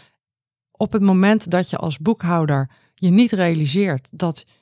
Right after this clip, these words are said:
je klant meer van je wil dan alleen maar kloppende cijfers. Eh, maar zelfs dat, dat, dat je, dat het belangrijk is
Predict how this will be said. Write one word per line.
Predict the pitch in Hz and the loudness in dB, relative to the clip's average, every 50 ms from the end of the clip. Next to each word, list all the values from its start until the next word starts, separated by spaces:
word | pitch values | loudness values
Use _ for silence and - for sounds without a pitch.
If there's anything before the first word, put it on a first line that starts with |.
| _ _ _ _ _ _ _ _ _ | _ _ _ _ _ _ _ _ _
je | - 185 - | -4 -4 -2
klant | - - 220 202 175 143 - | 0 2 2 2 2 0 0
meer | 165 160 165 196 233 247 240 175 | 0 2 4 4 4 4 2 2
van | 151 170 165 156 | 0 0 2 2
je | 156 151 | 2 2
wil | 147 165 156 147 139 | 2 2 2 2 2
dan | 143 143 143 | 0 0 0
alleen | 147 143 151 175 185 | 0 0 0 0 0
maar | 165 143 135 | 0 -2 -2
kloppende | - - 185 - - 160 147 143 | -2 -4 -4 -4 -2 -4 -2 -2
cijfers. | 139 - 147 127 - 165 170 - - 240 262 - - - - - - - _ _ _ _ _ _ _ _ _ _ _ _ _ _ _ | -2 -2 -2 -2 -2 -4 -6 -6 -6 -8 -6 -8 -12 -14 -16 -20 -20 -20 _ _ _ _ _ _ _ _ _ _ _ _ _ _ _
Eh, | - 190 180 180 | -8 -6 -4 -4
maar | 180 180 196 196 175 | 0 0 2 2 2
zelfs | 151 208 214 240 262 226 - | 4 4 4 2 2 0 -2
dat, | - 185 175 - _ | -2 -4 -4 -4 _
dat, | - - 196 185 _ _ | -4 -4 -4 -4 _ _
dat | _ - 196 190 - | _ -4 -4 -2 -2
je, | - 185 151 - _ | -2 -2 -2 -4 _
dat | - - 196 180 | -6 -4 -4 -4
het | - 175 147 | -4 -4 -2
belangrijk | 156 175 196 214 220 214 180 175 170 160 - | 0 2 2 4 2 2 0 0 -2 -2 -2
is | - 175 - - | -2 -2 -2 -4